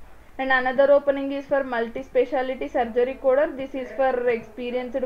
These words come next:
coder. Two years experience is mandatory. C P C, C C S,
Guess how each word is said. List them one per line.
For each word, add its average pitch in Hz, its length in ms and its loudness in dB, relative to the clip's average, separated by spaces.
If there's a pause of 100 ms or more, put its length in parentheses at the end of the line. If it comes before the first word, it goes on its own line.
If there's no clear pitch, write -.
(120)
coder. 233 340 2
Two 285 140 -4
years 285 320 2
experience 262 580 -6
is 269 160 -6
mandatory. 214 720 -4 (480)
C 269 160 -4
P 277 180 -8
C, 320 240 -6
C 294 200 -6
C 269 180 -2
S, 311 180 0